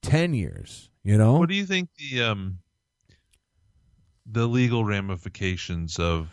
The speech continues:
Speaker 1: Uh,
Speaker 2: taking a drone out of the sky when it's delivering something to you?
Speaker 1: Yeah.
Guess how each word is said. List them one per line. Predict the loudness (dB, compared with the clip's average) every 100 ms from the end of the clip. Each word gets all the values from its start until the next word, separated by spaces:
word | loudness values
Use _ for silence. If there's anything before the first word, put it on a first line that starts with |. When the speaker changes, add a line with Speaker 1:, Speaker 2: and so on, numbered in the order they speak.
| -4
Speaker 1:
Uh, | 2 4 6 4 2 -4 _ _ _ _ _ _ _ _ -6
Speaker 2:
taking | -6 -4 -8
a | -8
drone | -8 -8 -6
out | -6 -8
of |
the | -10
sky | -12 -16 -10 -10 -8 -10
when | -10 -10
it's | -12
delivering | -10 -8 -8 -10 -12
something | -12 -14 -12 -10
to | -8
you? | -6 -6 -8 _ -20 -20 _ _ _ _
Speaker 1:
Yeah. | -2 -2 -2